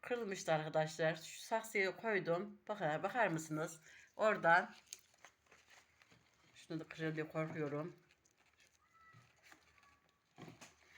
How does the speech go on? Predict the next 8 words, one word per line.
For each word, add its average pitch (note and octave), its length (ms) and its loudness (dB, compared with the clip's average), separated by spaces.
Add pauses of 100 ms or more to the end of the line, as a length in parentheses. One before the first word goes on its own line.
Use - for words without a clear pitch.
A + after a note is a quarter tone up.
(760)
Bir A#3 60 -4
sürü F#3+ 460 0 (520)
olmuş. D#3 720 -2 (720)
Diyorum C4 260 2
ya F3 100 6
arkadaşlar, D#3 640 0
gerçekten F#3+ 680 2
harikalar. F3+ 960 0